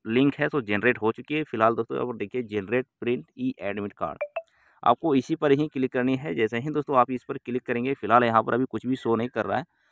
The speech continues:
लेकिन दोस्तों आपको बता दें कि दस जून से आपकी एग्जाम स्टार्ट होने वाली है। उससे दोस्तों पाँच से छः दिन पहले ही आपका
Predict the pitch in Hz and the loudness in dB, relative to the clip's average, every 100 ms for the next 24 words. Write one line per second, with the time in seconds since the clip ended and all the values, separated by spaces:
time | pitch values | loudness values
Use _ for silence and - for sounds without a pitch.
0 | _ _ - 143 180 170 165 165 147 156 | _ _ 0 2 2 2 2 2 2 2
1 | 113 120 127 156 - 113 98 - 139 - | 2 4 4 0 -4 -10 -6 0 2 0
2 | - 107 101 139 147 143 110 - 123 117 | -8 -8 0 0 2 2 2 2 2 6
3 | 123 117 110 - 110 113 101 113 135 156 | 4 4 2 2 2 4 4 6 6 6
4 | - 131 - 131 127 151 - 110 120 139 | 2 0 2 2 2 0 4 2 2 -6
5 | - 98 117 104 104 123 127 90 - 113 | -6 -4 -2 -2 -2 -2 0 0 2 0